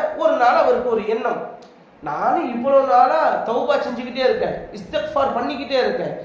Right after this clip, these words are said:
ஆனால் என்னுடைய தேவைகள் எல்லாமே சரியா நிறைவேறுதா, என்னுடைய தௌபா முழுமையாக ஒப்புக்கொள்ளப்பட்டதா?"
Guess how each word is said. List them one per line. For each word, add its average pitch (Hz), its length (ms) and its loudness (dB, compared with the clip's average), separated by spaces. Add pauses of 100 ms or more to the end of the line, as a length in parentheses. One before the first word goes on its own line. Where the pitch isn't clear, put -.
(200)
ஆனால் 233 640 4 (200)
என்னுடைய 294 340 -4
தேவைகள் 277 840 -2
எல்லாமே 277 420 -2
சரியா 254 280 0
நிறைவேறுதா, 214 600 0
என்னுடைய 247 380 0
தௌபா 311 400 2
முழுமையாக 277 500 2
ஒப்புக்கொள்ளப்பட்டதா?" 208 960 0